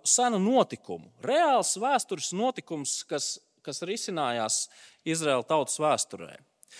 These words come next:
Un šajā notikumā Dievs savu tautu izglāba no, no Asīrijas impērijas uzbrukuma, un, un, lai apstiprinātu šo savu glābšanu, viņš deva tādu neparastu zīmi,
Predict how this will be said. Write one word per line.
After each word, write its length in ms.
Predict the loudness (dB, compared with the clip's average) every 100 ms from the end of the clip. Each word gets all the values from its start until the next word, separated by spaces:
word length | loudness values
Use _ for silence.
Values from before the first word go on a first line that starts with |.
| -20 -14
Un 100 | -2
šajā 140 | 4 4
notikumā 580 | 6 4 4 2 4 4 4
Dievs 640 | 0 2 2 4 0 0 -2
savu 380 | 0 4 4 2
tautu 520 | 2 4 4 2 -2 -4
izglāba 640 | -4 -2 2 4 4 2
no, 360 | -2 0 0 -2 _ _ _ _ _ _ _ -10
no 200 | -2 -2
Asīrijas 480 | 0 -2 -2 -4 -4
impērijas 720 | -4 0 2 2 -2 -2 -6 -14 -20 -4
uzbrukuma, 760 | -2 -2 -4 -6 -4 0 0 -2 _ -20 -20 -20 -4
un, 220 | 0 2
un, 160 | 2 4
lai 120 | 6 6
apstiprinātu 840 | 4 0 -4 -2 0 2 2 0
šo 240 | -2 -2 -2
savu 460 | 0 2 2 0 -4 -12 _ _ _ -14
glābšanu, 800 | -6 -2 0 0 -4 -4 -4 -6 _ _ _ -14
viņš 400 | -4 -4 -4 -4
deva 240 | 0 2 2
tādu 220 | -4 -4
neparastu 460 | -4 -2 -2 -4 -4
zīmi, 480 | -2 -2 -4 -8